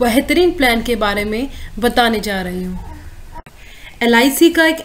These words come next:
ऐसा plan जो आपके द्वारा जमा किए गए पैसे का साढ़े पाँच गुना return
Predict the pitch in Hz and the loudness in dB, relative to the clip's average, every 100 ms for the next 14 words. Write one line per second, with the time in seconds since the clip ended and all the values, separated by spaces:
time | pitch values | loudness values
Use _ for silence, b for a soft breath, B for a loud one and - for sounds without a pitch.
0 | - 226 - 294 294 277 269 269 269 B | -2 0 2 0 2 2 2 0 -4 B
1 | B 226 254 269 - 233 240 247 311 330 | B 0 2 2 0 2 2 2 2 4
2 | 240 233 220 208 185 B B 196 226 262 | 4 2 2 0 -4 B B 2 4 4
3 | 302 285 294 262 254 240 233 208 214 247 | 2 2 2 2 0 0 0 -2 0 -2
4 | 240 196 180 B B - - - - - | 0 -6 -8 B B -20 -20 -20 -6 0
5 | 254 269 359 - 240 240 214 240 262 254 | 4 4 2 2 0 0 0 2 4 4
6 | 226 226 226 | 2 2 0